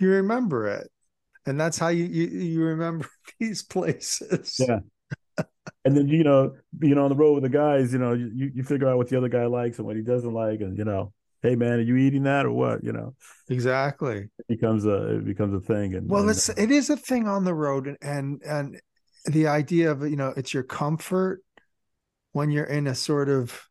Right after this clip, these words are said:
Speaker 1: <laughs> raw environment tra-, in
Speaker 2: Right.
Speaker 1: travel and play and play and travel. And if you can get a good meal, it's just, like, makes the whole day.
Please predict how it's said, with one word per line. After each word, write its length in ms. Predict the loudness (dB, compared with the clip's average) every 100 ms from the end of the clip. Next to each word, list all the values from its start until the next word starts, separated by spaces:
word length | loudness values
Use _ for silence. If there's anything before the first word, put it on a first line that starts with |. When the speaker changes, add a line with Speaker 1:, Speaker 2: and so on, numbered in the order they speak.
| _ _ _
Speaker 1:
<laughs> 840 | -16 -12 -10 -8 -10 _ -20 -14 -4
raw 400 | 0 2 2 0
environment 760 | -2 -2 -2 -4 -4 -4 -4
tra-, 200 | -6 -8
in 140 | -4 -4
Speaker 2:
Right. 40 |
Speaker 1:
travel 580 | -2 0 0 0 0 0
and 140 | -2
play 420 | -2 0 2 0 -2
and 260 | -4 -10 -14 -20 _
play 300 | -6 -4 -2
and 120 | -4
travel. 640 | -4 -2 0 0 0 0 -2 -14 -20 -20 _ -4
And 460 | -2 0 -2 -2
if 160 | -2 2
you 80 | 2
can 120 | 2
get 180 | 0 -2
a 40 |
good 260 | -2 -2 -2
meal, 500 | -2 -2 -2 -4 -4
it's 200 | -8 -10
just, 300 | -12 -12 -6
like, 220 | -6 -4
makes 280 | -4 -4 -6
the 100 | -6
whole 280 | -2 -2 0
day. 540 | 0 0 0 -4 -8